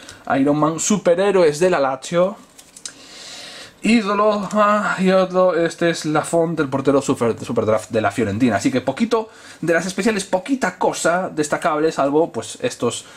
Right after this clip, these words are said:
sobre todo estos dos, la defensa de la Juve y Dries Mertens del Napoli. Así que nada, bueno, eh, espero que os haya gustado. Si queréis ver el resto de la caja, ponérmelo ahí, eh, en los comentarios y haré un segundo vídeo terminándola.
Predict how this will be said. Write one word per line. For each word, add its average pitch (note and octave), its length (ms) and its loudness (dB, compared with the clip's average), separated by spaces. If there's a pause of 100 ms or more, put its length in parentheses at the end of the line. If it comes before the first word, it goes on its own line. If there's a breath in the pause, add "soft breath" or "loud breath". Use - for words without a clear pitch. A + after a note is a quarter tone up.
(140 loud breath)
sobre C#3+ 140 2
todo F#3 100 4
estos C#3+ 220 0
dos, D3 320 2 (680 loud breath)
la C3 60 -4
defensa B2+ 300 0
de G2+ 80 2
la A2 80 0
Juve A#2+ 200 2 (360 loud breath)
y C3 120 0
Dries B2+ 220 2
Mertens A#2 480 -2 (320 loud breath)
del A2 220 2
Napoli. F#2 400 -4 (180 loud breath)
Así C#3 160 -2
que A#3+ 80 4
nada, G3+ 180 0
bueno, G#3 260 -2 (300 soft breath)
eh, E3 440 2
espero A3+ 260 0
que A#3+ 60 0
os A3+ 60 -2
haya A3+ 100 6
gustado. G#3 320 0
Si G#3 100 -2
queréis A#3 260 0
ver A#3+ 120 2
el G#3 60 -2
resto G#3+ 260 -2
de F#3 60 -2
la D#3+ 100 -2
caja, - 280 -2
ponérmelo F#3+ 480 2
ahí, F#3+ 240 0
eh, C3+ 600 2
en C3 60 4
los C3 100 0
comentarios E3+ 680 0
y C3+ 100 4
haré C#3+ 180 2
un D3 140 -2
segundo C#3+ 380 2
vídeo F3 240 2
terminándola. D3+ 680 0